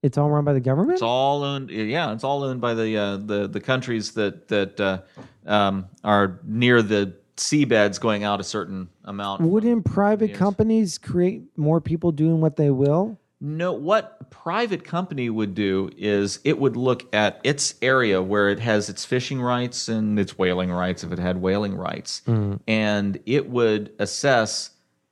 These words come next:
Speaker 2: whether or not it was running out,
Speaker 1: Mm.
Speaker 2: and it would modify its behavior based on that.
Speaker 1: Oh.
Speaker 2: Uh, what you have instead is what they call the tragedy of the commons. Here's this area,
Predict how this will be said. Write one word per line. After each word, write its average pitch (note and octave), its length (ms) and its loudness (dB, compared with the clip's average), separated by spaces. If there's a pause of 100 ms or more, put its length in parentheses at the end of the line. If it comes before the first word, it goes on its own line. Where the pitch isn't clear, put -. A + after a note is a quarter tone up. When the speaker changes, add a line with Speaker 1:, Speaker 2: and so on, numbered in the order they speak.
(680)
Speaker 2:
whether C3 360 2
or A2 60 0
not A#2 260 4
it G2 120 -8
was F#2+ 160 -8
running G2 340 -2
out, - 380 -4 (280)
Speaker 1:
Mm. G2+ 380 -2
Speaker 2:
and A#2 220 0
it A#2 100 -2
would A#2 180 0
modify A#2 600 2
its F#2 240 -4
behavior F#2+ 520 -4
based - 360 -12
on A1+ 180 -12
that. - 300 -14
Speaker 1:
Oh. G#3+ 580 0 (180)
Speaker 2:
Uh, A2+ 160 0 (140)
what C#3 300 2
you A#2 140 0
have C#3 500 0
instead A#2+ 800 0
is G#2+ 180 -2
what G#2+ 200 0
they G#2+ 120 0
call A2 220 -2
the G#2 80 -2
tragedy A#2 600 0
of F#2 120 -2
the G2 80 -2
commons. D#2+ 720 -8 (340)
Here's D3 260 6
this C3 200 0
area, B2 520 4